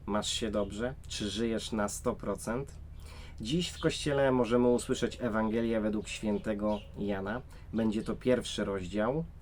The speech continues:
wersety od czterdziestego piątego do pięćdziesiątego pierwszego. Posłuchaj. Filip spotkał Natanaela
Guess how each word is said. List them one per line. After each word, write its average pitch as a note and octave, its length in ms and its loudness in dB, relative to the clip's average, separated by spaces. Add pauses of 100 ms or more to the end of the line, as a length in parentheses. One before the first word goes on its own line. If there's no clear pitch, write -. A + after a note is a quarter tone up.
(540)
wersety A2 540 0
od G2 200 -4
czterdziestego G#2+ 760 -2
piątego G#2 760 0 (120)
do F#2+ 120 -6
pięćdziesiątego G2 920 -4
pierwszego. F#2 680 -8 (380)
Posłuchaj. F#2 600 -6 (1300)
Filip E3+ 460 2
spotkał A#2 840 0
Natanaela G#2 1300 0